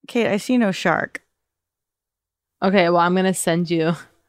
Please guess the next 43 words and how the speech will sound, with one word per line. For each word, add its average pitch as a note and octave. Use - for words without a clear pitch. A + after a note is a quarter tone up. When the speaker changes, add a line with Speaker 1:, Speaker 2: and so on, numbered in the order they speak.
Speaker 2:
I'm F#3+
gonna G#3
send F#3
you F3
a D#3+
link E3
Speaker 1:
<laughs> -
Speaker 2:
to F3+
this, D#3+
and E3+
you're E3+
gonna E3
see -
the D3
shark. D3+
Speaker 1:
This G#3
is A3+
hysterical. F3
Speaker 2:
There's G3
a F#3
fucking F3
shark C#3+
on C#3
it. -
Wait. G#3+
Speaker 1:
<laughs> -
Speaker 2:
Oh, F#3+
wow. E3+
E-, F#3
E-, A#3+
it's B3
E C4
W C4
G B3
verified, G3
which -
goes F3
a D#3+
long E3+
way F3+
in E3
my D3+
book. C3